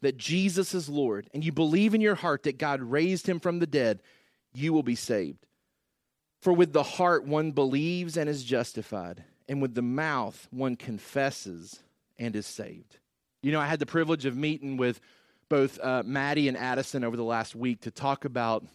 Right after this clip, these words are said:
their testimony, to talk about what it is that God's been doing in their heart,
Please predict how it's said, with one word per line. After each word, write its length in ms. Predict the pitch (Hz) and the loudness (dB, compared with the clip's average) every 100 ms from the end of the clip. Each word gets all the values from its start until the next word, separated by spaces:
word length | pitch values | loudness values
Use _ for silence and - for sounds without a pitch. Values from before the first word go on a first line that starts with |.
| _ | _
their 280 | 110 143 151 | -2 0 0
testimony, 760 | - 143 - 120 104 92 69 _ _ _ _ _ | 0 -2 -2 -6 -6 -8 -12 _ _ _ _ _
to 60 | 113 | -4
talk 220 | 151 147 | -2 0
about 260 | 147 127 | 0 0
what 200 | 127 165 | 4 4
it 80 | 185 | 6
is 180 | 175 151 | 6 4
that 140 | 143 | 0
God's 260 | 131 135 143 | 0 0 0
been 140 | 135 | -2
doing 240 | 131 139 127 | -2 0 0
in 140 | 113 | -2
their 240 | 123 147 156 | 0 0 -2
heart, 600 | - 143 117 85 - | -4 -4 -4 -4 -12